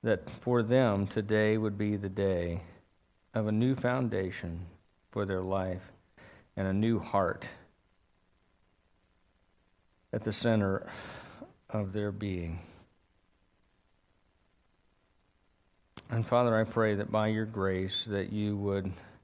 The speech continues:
help us all to, to celebrate and to enjoy the new life that you have given to us so graciously and freely. And Father, we pray for your blessing on each one here.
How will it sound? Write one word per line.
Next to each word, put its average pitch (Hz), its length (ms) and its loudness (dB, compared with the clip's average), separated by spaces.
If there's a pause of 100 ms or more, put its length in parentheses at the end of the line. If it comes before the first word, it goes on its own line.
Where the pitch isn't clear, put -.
(540)
help 110 200 -2
us 117 160 -6
all 90 520 0
to, 92 340 -8 (400)
to - 80 -14
celebrate 98 920 -4 (1000)
and 101 200 -2
to 110 100 -2
enjoy 90 800 -4 (1040)
the 107 80 -2
new 110 220 2
life 98 360 0
that - 160 -12
you 101 80 -4
have 90 160 -6
given 95 300 -2
to 87 240 -8
us 82 120 -10
so 104 300 -6 (300)
graciously 107 720 -4
and 98 100 -2
freely. 85 460 -10 (2000)
And 101 120 -6
Father, 107 300 0
we 104 140 -2
pray 110 360 -2
for 107 140 -6
your 98 160 -2
blessing 113 480 0
on 107 140 0
each 139 200 -4
one 113 180 -2
here. 90 380 -6